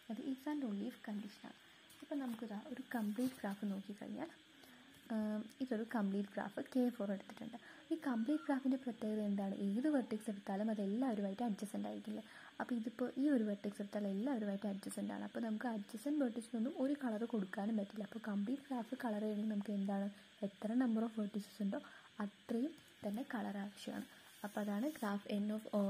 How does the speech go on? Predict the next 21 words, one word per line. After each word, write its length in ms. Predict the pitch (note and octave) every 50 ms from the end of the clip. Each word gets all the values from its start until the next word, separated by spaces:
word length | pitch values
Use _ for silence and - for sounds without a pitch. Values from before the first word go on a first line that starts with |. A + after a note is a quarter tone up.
| G3 G3 G#3 - - - G#3
graph 360 | G#3 G#3 G3+ G#3 B3 B3+ - - - - - - - - - - -
G 160 | G#3 G#3 A3
of 120 | A3+ A3+ A3 A3+
order 240 | G#3 G#3 G#3 A3 - - - G3+
N 140 | F#3+ F#3+ G3 G#3 A3+ C4 D#4+ D#4+ - - - - -
has 200 | - G#3 G#3 G#3+ -
chromatic 500 | - - G#3 G3 F#3+ F#3+ G3 G3 B3 - -
number 260 | A3 G#3 G#3 G#3+ G#3+ - -
N 140 | G3+ G#3+ D4 E4+ - - - - - -
implies 400 | A3+ G#3 G3+ G3 G#3+ G#3+ G#3+ A3 -
അതൊരു 240 | G#3 G3 G3 G3 -
complete 380 | - G#3 G3+ G#3 G3 G3 G3+ -
graph 220 | - A3 G#3+ A3 A#3
ആണ്. 160 | A3 A#3+ D#4+ E4+ - - - - - - - - -
And 140 | G#3+ G3 G3+
complete 440 | G3+ G#3 G3 G3 G3 G#3 A3+ A3+ -
graph 240 | - B3 A#3+ A#3 -
ആണെങ്കിൽ 280 | B3 A#3 A#3+ C4+ D4 C#4
അതിനെന്തായിരിക്കും? 680 | A#3+ A3+ A3+ A3 G#3+ G#3 G#3 G3+ G3+ G3+ - - G#3 G#3 G3+
order 280 | G3 G3 G3 G3 G3+ G3+
N-ഉം 240 | G3+ G#3 C#4 E4